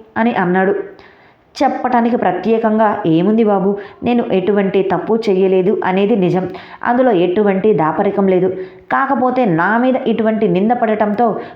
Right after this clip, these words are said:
ప్రతిపక్షాలు కూడా నా మీద బాగా బుదర-, బురద జల్లుతూ నన్ను తిష్టిపో-,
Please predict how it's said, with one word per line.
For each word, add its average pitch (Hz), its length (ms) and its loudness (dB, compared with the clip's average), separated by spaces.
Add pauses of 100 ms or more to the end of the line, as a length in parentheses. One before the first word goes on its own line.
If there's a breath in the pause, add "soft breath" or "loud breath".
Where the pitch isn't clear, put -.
(120)
ప్రతిపక్షాలు 247 600 0
కూడా 208 280 0
నా 175 240 0
మీద 190 200 2
బాగా 226 480 0
బుదర-, 196 400 0 (600 loud breath)
బురద 185 320 2
జల్లుతూ 202 480 0
నన్ను 220 340 0
తిష్టిపో-, 214 580 -2